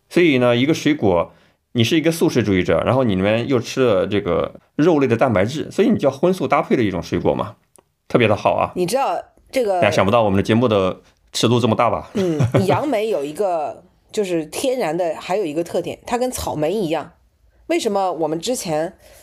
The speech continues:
Speaker 2: 哎，我忘了是在公开还是在会员节目里边就曝光了那个草莓，哎，好像是会员节目，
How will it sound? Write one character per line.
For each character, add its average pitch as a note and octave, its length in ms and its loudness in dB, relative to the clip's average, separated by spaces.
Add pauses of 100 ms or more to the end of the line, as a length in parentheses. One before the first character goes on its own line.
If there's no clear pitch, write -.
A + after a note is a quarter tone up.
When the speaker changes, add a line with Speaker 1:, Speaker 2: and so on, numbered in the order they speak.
(180)
Speaker 2:
哎， G3 160 -2
我 D#3+ 100 0
忘 A3+ 140 -2
了 F3 80 -2
是 F#3+ 120 -6
在 F#3+ 180 -2
公 G3+ 200 -4
开 G3+ 160 -4
还 F#3 60 0
是 F#3 60 -2
在 F#3 100 -4
会 F3+ 180 -2
员 D#3 140 -4
节 D#3+ 100 -2
目 D#3+ 80 -4
里 D3+ 80 -2
边 C#3+ 180 -2
就 E3+ 100 -6
曝 G3+ 220 -2
光 G3+ 200 -2
了 G3 100 -2
那 F#3+ 80 -6
个 F#3+ 80 -2
草 F3 260 -4
莓， C#3+ 200 -4
哎， G#3 160 -6
好 D#3+ 160 -4
像 G3 140 -4
是 G#3 100 -10
会 G3+ 140 -2
员 E3 100 -4
节 E3+ 60 -8
目， D3+ 100 -12